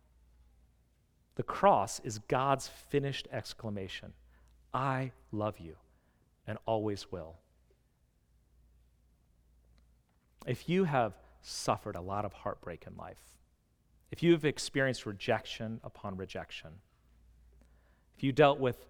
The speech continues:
a parent or parents who are cold and unloving,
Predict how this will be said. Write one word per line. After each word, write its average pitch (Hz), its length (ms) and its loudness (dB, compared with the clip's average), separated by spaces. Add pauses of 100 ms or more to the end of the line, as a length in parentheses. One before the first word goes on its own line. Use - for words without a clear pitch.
(420)
a 113 60 2
parent 139 500 2
or 110 80 -2
parents 123 440 -4
who - 120 -8
are 107 80 -4
cold 107 560 2 (720)
and 110 120 -8
unloving, 113 440 -2